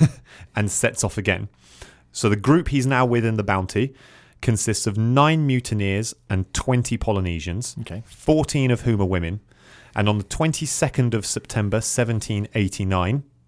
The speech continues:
Speaker 1: mutiny was in April, they set sail in search of safe haven.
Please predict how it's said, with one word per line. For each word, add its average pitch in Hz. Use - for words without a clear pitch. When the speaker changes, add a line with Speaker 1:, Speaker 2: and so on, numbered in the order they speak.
Speaker 1:
mutiny 101
was 85
in 85
April, 117
they 107
set -
sail 117
in 101
search -
of 98
safe 95
haven. 90